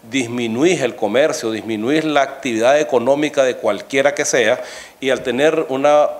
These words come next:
actividad económica más pequeña, la cantidad de empresas, negocios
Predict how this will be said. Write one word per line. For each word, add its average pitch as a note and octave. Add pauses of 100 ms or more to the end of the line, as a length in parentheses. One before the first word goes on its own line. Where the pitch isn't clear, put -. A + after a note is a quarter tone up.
(200)
actividad C3
económica C3+
más A#2
pequeña, C3 (1700)
la C3
cantidad C3
de E3+
empresas, D#3
negocios A#2